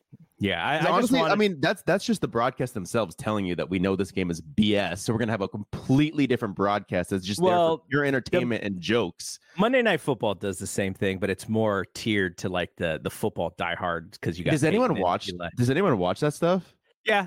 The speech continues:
Speaker 1: they
Speaker 2: I
Speaker 1: watch it.
Speaker 2: never, I never have.
Speaker 1: I never watch it either because I actually wanna watch the game, and I'm interested in the
Speaker 2: Yeah,
Speaker 1: game,
Speaker 2: me
Speaker 1: and they
Speaker 2: too.
Speaker 1: have, you know, Dwayne "The Rock" Johnson comes on with his AirPods and his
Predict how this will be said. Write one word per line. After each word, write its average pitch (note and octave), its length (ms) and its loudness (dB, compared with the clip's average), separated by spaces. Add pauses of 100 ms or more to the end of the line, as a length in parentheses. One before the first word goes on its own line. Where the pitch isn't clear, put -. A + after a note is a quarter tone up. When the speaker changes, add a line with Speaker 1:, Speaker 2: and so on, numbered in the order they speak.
Speaker 1:
they A#3 60 2
Speaker 2:
I A3 40 4
Speaker 1:
watch A#2 240 2
it. C3+ 60 0
Speaker 2:
never, G#2+ 280 2
I A2+ 120 2
never F2+ 340 -4
have. - 280 -6
Speaker 1:
I E3+ 80 2
never G3 260 4
watch F3+ 280 2
it D3+ 100 0
either D#3 240 2
because A#2+ 360 0
I A#2+ 140 2
actually B2 340 -2
wanna G#2 220 0
watch G#2 260 0
the G#2 60 -8
game, G2 480 -2 (100)
and F#2+ 140 0
I'm F#2+ 160 -2
interested G2 320 -4
in G2 60 0
the A#2 60 4
Speaker 2:
Yeah, G2 180 2
Speaker 1:
game, G2 340 -6
Speaker 2:
me G#2+ 100 -2
Speaker 1:
and G#2 100 2
they G2 40 2
Speaker 2:
too. F#2 80 2
Speaker 1:
have, F2 200 -2 (100)
you - 80 2
know, F#2+ 120 0 (580)
Dwayne A#2+ 360 -2
"The A2+ 80 -2
Rock" A2+ 260 0
Johnson A2 480 -2
comes A2+ 300 -2
on A2+ 260 0
with G#2+ 100 0
his G#2 280 -2
AirPods G#2+ 640 0
and F#2 180 -2
his G2 340 0